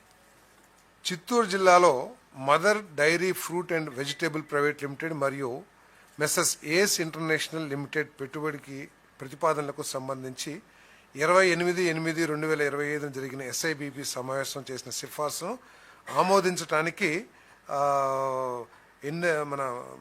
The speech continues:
పరిశ్రమలు మరియు వాణిజ్య ఫుడ్ ప్రాసెసింగ్ శాఖ చేసిన ప్రతిపాదనని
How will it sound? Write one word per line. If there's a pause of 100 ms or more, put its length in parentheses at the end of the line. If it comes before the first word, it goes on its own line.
(300)
పరిశ్రమలు
మరియు
వాణిజ్య (240)
ఫుడ్
ప్రాసెసింగ్
శాఖ
చేసిన
ప్రతిపాదనని